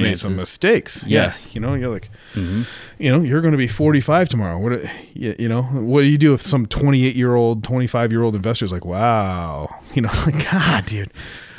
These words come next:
Speaker 2: Look at that
Speaker 1: Uncomfortable.
Speaker 2: budget.
Speaker 1: Yeah. <laughs> Someone made a couple oops. Fuck. Yeah. Um, but yeah, man, I don't know. Uh, one good thing in anyone's life from gr-, being comfortable. I don't know of any.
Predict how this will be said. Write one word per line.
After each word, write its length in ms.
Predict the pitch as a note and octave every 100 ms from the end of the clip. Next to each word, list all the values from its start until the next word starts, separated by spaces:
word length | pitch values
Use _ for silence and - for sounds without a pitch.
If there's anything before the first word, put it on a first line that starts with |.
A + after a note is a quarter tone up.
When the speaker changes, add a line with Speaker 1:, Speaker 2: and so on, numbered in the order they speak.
| -
Speaker 2:
Look 140 | A#2 F#3+
at 40 |
that 60 | G#3+
Speaker 1:
Uncomfortable. 500 | D#3 - A3+ F#3+ A#2
Speaker 2:
budget. 400 | A#2+ A#2+ F#2 -
Speaker 1:
Yeah. 480 | F3 A#3+ A3 G2+ - -
<laughs> 240 | - A#2 - - - A#2 - - - - A#3 -
Someone 400 | - C3 F3+ G3
made 160 | D3 B2
a 60 | B2
couple 340 | C#3+ B2+ C3 F3
oops. 480 | E3 G3+ - - -
Fuck. 680 | - - - - - - - - -
Yeah. 280 | - G2+ D#2 - _ - - - - - - - - - - -
Um, 440 | G#2+ F#2+ F2+ F2 E2+ _ _ _ _
but 80 | D3+
yeah, 120 | G#3
man, 180 | B2 D#3
I 60 |
don't 100 | F3 G3 A#2 -
know. 60 | G#2
Uh, 80 | -
one 360 | F2+ G2 C#3+ E3
good 180 | D#3+
thing 200 | D3 D3
in 200 | A#2 G#2+ -
anyone's 300 | C3+ C#3 A2
life 160 | G#2 -
from 140 | G2
gr-, 80 | G#2
being 240 | - G#2
comfortable. 420 | G2 F#2+ - D#2+ - -
I 140 | A2+
don't 140 | C3+ A#2+
know 120 | B2
of 100 | G#2
any. 320 | F#2+ F2+ -